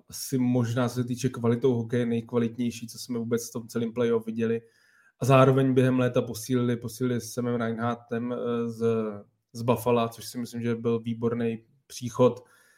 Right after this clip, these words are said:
A teď podepsal kapitán, eh, Alexander Barkov, podepsal novou osmiletou smlouvu, takže vlastně vyřešili i tyhle ty problémy a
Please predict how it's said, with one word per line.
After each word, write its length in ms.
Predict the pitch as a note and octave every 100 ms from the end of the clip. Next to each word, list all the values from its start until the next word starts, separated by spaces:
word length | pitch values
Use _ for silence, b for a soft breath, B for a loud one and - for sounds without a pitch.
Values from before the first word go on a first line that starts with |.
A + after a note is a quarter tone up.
| b b b _ _
A 420 | B2 A#2+ A#2+ A#2 A2+
teď 260 | A2+ A#2+
podepsal 340 | B2+ A#2+ A#2+ A#2
kapitán, 500 | A#2 A#2+ B2 A#2 A#2
eh, 960 | A#2 A#2 A#2 A2+ A2+ A2+ A2 A2+ A2+
Alexander 360 | A#2+ A2+ A#2+ A#2
Barkov, 380 | A2+ A#2 A2+ A2
podepsal 420 | A2+ A2+ - A2+
novou 320 | A#2+ B2 A#2+
osmiletou 560 | - A#2 C3 B2+ A#2+ A#2+
smlouvu, 380 | - C3 C3 B2+
takže 200 | A#2+ A#2+
vlastně 260 | A#2 C3
vyřešili 380 | B2+ A#2+ - C3+
i 100 | C3
tyhle 280 | B2+ B2 C3
ty 100 | B2+
problémy 480 | B2+ A#2 A#2+ B2
a 120 | B2